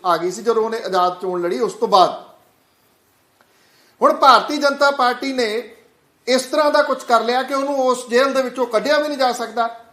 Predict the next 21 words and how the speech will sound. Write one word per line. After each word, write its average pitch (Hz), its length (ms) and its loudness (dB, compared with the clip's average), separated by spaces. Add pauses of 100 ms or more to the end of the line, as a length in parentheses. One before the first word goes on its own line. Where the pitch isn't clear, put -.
(400)
ਉੱਥੋਂ 285 480 2
ਇਹ 269 260 -2 (140)
ਕਾਲਸ 240 420 4
ਜਿਹੜੀਆਂ 233 400 0
ਉਹ 233 260 2
ਕਰਵਾਈਆਂ 196 420 -2
ਜਾ 180 140 2
ਰਹੀਆਂ 151 200 -10
ਨੇ, 131 100 -18 (600)
ਚਾਹੇ 226 280 6
ਉਹ 233 500 4 (100)
ਮਾਰਨ 196 440 4
ਦੀਆਂ 254 220 -4
ਕਾਲਸ 247 360 -2
ਨੇ, 262 240 -4 (560)
ਚਾਹੇ 233 320 4
ਉਹ 247 220 4
ਐਕਸਟੋਰਸ਼ਨ 262 580 0
ਦੀਆਂ 240 220 0
ਕਾਲਸ 180 320 0
ਨੇ। 131 140 -16